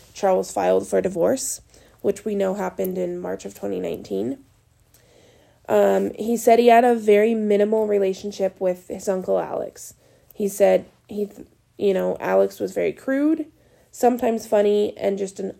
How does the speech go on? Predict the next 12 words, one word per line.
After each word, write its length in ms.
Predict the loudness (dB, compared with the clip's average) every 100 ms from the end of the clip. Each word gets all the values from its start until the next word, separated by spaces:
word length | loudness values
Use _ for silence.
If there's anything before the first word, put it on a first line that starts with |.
| -4
odd 320 | -2 -2 -4
person. 540 | -8 -8 -8 -14 -14 -20 _ _ _ _ -8
And 180 | -6
he 120 | -6 0
didn't 300 | 2 2 0
have 200 | 0 0
much 240 | -2 -2
of 80 | -4
a 60 |
relationship 680 | -2 -2 -4 -4 -8 -10 -10
with 140 | -10 -10
him. 300 | -10 -12